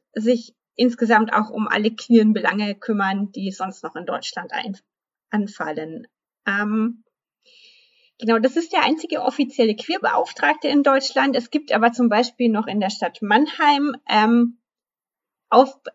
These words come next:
Beauftragte für L S B T I zwei Stück,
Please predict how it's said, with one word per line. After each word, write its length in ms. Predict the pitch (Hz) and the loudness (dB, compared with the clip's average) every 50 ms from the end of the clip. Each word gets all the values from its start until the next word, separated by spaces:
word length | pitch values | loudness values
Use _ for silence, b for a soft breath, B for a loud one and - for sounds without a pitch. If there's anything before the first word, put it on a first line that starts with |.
| _ _ _ | _ _ _
Beauftragte 920 | 233 233 - 240 311 - - - - 233 226 240 - - 262 254 247 240 | 4 4 4 4 2 0 -6 -2 0 0 0 0 0 0 0 0 0 0
für 320 | 233 - 240 233 226 - - | -2 0 2 2 2 2 0
L 160 | - - 262 | -2 4 6
S 220 | 247 262 262 - - _ | 6 6 6 2 -2 _
B 220 | 226 233 226 226 | 2 2 2 0
T 160 | - - 226 | -2 -2 -2
I 360 | 220 220 214 220 233 262 294 453 523 554 - _ _ _ _ _ | 0 0 0 0 0 0 0 0 -2 -4 -4 _ _ _ _ _
zwei 280 | - _ 269 277 320 | -10 _ -2 -2 -2
Stück, 520 | - - - - - 381 415 403 - - | -2 -6 -12 -12 -12 -12 -12 -14 -16 -18